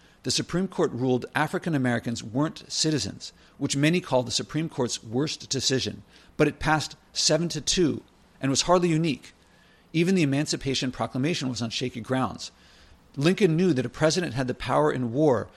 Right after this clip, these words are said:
to seize property from foreign nations. But if people couldn't be property, as he held,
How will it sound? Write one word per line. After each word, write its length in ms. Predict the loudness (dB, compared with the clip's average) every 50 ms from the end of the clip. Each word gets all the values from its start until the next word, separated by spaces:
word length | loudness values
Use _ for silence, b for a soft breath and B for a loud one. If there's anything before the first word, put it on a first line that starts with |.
| b b b
to 120 | -2 0
seize 280 | 2 2 2 2 0 -2
property 440 | -2 -2 0 0 0 0 0 -2 -2
from 160 | -2 -4 -6
foreign 340 | -4 -2 0 2 2 2 2
nations. 540 | 0 0 0 -2 -4 -6 -8 -12 -14 -16 -16 b b b b b b b b b b 0
But 100 | 0 0
if 120 | 0 -2
people 280 | -2 -4 0 2 2 2
couldn't 300 | 2 2 0 0 0 -2
be 100 | -4 -4
property, 640 | -2 -2 -2 -2 -2 -2 -2 -2 -2 -4 -6 -10 -8 -4
as 140 | -4 -2 -2
he 80 | -2
held, 400 | -2 -2 0 0 -2 -2 -6 -14